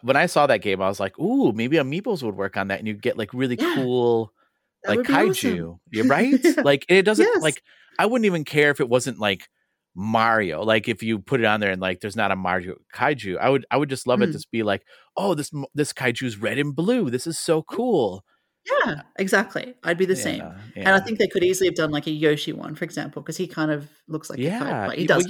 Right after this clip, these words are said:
Speaker 2: He's a
Speaker 1: yeah.
Speaker 2: dinosaur shape. He could
Speaker 1: Yeah.
Speaker 2: be a kaiju, or, or just make it a green dinosaur-ish kaiju. That could be a Yoshi. That would work. Um, yeah,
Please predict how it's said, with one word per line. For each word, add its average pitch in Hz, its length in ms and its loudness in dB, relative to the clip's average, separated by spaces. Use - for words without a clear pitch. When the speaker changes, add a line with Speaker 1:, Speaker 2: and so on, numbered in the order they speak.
Speaker 2:
He's 370 120 6
a 240 40 8
Speaker 1:
yeah. - 0 -
Speaker 2:
dinosaur 175 440 2
shape. - 300 -12
He 220 160 2
could 392 160 4
Speaker 1:
Yeah. - 0 -
Speaker 2:
be - 140 -2
a - 40 -6
kaiju, - 480 -6
or, 165 240 2
or 180 100 2
just 180 140 -6
make 190 160 -2
it 190 40 6
a 165 80 -4
green 175 500 -4
dinosaur-ish 165 800 2
kaiju. 170 440 -2
That 156 140 -6
could 170 100 -8
be 156 80 -2
a 151 40 -4
Yoshi. 160 400 -4
That - 160 -8
would 151 120 -8
work. 156 360 -8
Um, 180 500 -6
yeah, 427 380 0